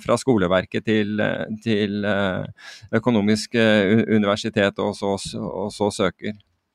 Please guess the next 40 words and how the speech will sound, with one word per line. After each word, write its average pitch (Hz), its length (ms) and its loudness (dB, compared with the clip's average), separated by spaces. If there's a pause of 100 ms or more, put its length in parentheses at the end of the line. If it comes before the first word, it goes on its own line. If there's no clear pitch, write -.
(100)
Så, 110 200 0 (1600)
så 151 120 4
jeg 160 160 4
synes 156 160 0
sånt 113 240 2
er 110 80 2
bra. 117 140 4 (260)
Jeg 123 160 0
håper 120 280 2
at 120 120 4
andre 95 240 -2
setter 98 200 -6
pris 101 200 -4
på 107 160 -2
det. 120 100 -2 (460)
Du 147 120 0
var 165 120 6
innom, 143 240 2
du 127 160 0
nevnte 143 320 2
et 120 80 0
eller 117 140 2
annet 120 80 2
med 104 100 0
Goldman 98 320 2
i 120 80 0
sted, 113 160 2
og 120 160 2
da 123 160 4
må 117 320 0
vi 113 80 2
jo 117 120 -2
få 104 360 -4
med 98 140 -4
oss 113 100 -4
at 104 120 -8
Goldman 98 360 -4
skrev 92 480 -6
jo 117 80 -4
da 101 160 -2